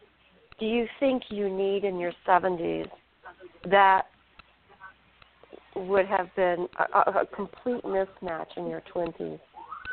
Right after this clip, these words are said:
What type of spiritual teacher do you long for or do you have that addresses what it means to be in your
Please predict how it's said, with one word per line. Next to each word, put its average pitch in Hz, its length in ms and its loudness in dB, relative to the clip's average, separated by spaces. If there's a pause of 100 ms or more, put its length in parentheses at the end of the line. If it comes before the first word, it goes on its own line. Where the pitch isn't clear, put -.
(140)
What 285 220 2 (160)
type 339 160 4
of 202 80 -6 (140)
spiritual 214 400 -2
teacher 202 240 -6
do 170 80 -10
you 185 160 0
long 180 400 6 (100)
for 185 260 0
or 196 100 -2
do 185 120 -12
you 233 240 -6
have 170 320 -4 (1160)
that 214 140 6
addresses 220 800 2
what 214 160 0
it 220 100 -6
means 208 340 -8
to 208 80 -14
be 190 60 -10
in 185 120 -10
your 185 140 -12